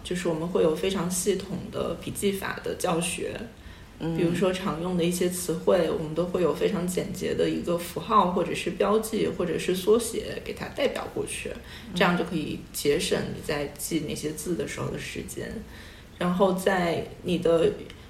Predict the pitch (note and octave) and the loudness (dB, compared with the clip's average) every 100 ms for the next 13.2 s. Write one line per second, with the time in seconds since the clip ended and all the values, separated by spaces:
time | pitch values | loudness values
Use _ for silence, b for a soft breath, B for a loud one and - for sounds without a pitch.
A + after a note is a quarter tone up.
0 | - F3+ E3+ D#3 E3 G3+ A3+ G3+ G3 - | -6 4 6 6 6 4 4 4 2 -4
1 | - - A3 - A3+ F3 - - - - | -4 0 2 4 2 0 -4 -6 -4 -4
2 | - A3 G#3+ F#3 - E3 C#3+ - - - | -4 2 4 4 2 -4 -6 -6 -4 -4
3 | - - - - B3+ F#3+ G3 G#3 G#3 G#3 | -4 -6 -8 -6 0 2 6 6 8 6
4 | A3 A#3+ - - G3 F#3 G3 F#3 G3+ G3 | 4 4 2 2 2 0 -2 2 2 2
5 | G#3 F#3 D#3+ - - F#3+ F3 F3 B B | 2 4 2 0 2 4 4 0 B B
6 | B - G3+ A3 A3 A#3 G#3 C#3+ D3+ D#3+ | B 4 6 8 8 6 4 4 4 2
7 | - C#3 G#3 - F#3+ F3+ D#3 - - G#3 | 0 -2 -4 -2 4 4 2 -2 10 12
8 | A3 D#3+ - G3 G3+ - G3 A3 G#3 A3 | 12 8 4 4 6 6 4 4 4 4
9 | - D#3+ - F3+ F#3 - D3+ D3 G3 A#3 | 4 0 2 2 2 0 -2 4 6 8
10 | A#3 E3+ D#3+ - - C#3+ G3 F#3+ F3+ F3 | 8 6 4 2 0 0 2 2 2 -2
11 | - - - G3+ G3 F3 F3+ - - F3 | -2 -4 -2 0 0 0 -2 -2 -2 -2
12 | E3 E3 A3 A#3+ G#3 D3+ - D#3+ E3 F3 | 0 4 4 6 2 2 0 0 0 -2
13 | D#3 - | -2 -2